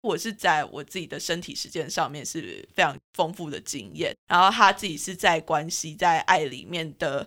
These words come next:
沟通的经验，然后在关系之间的性经验的沟通是非常多的。当我们这样子合起来一起谈的时候，谈出来的东西，我到目前为止是觉得都还蛮有趣的。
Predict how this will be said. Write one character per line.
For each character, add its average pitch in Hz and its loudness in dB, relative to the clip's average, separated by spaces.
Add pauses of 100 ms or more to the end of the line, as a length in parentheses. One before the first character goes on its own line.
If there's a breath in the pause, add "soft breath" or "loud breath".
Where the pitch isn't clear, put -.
沟 233 4
通 262 4
的 208 4
经 185 -6
验， 190 6
然 156 -4
后 165 0
在 170 6
关 175 4
系 180 -6
之 180 -10
间 185 -2
的 175 -6
性 175 -4
经 165 -8
验 165 0
的 156 -8
沟 156 -2
通 160 -8
是 165 -10
非 160 -6
常 117 -6
多 156 -4
的。 - -4 (240)
当 240 6
我 226 -2
们 160 -2
这 196 4
样 170 4
子 147 -8 (140)
合 190 0
起 277 0
来 156 6
一 170 0
起 160 -8
谈 135 -4
的 - -10
时 - -12
候， 185 -4 (100)
谈 226 0
出 302 -2
来 220 10
的 175 2
东 175 2
西， 180 -2
我 170 0
到 185 6
目 196 -2
前 175 -2
为 151 -6
止 139 -12
是 165 -4
觉 147 -6
得 151 -4
都 170 -4
还 151 -2
蛮 98 -6
有 92 -8
趣 - -10
的。 - -10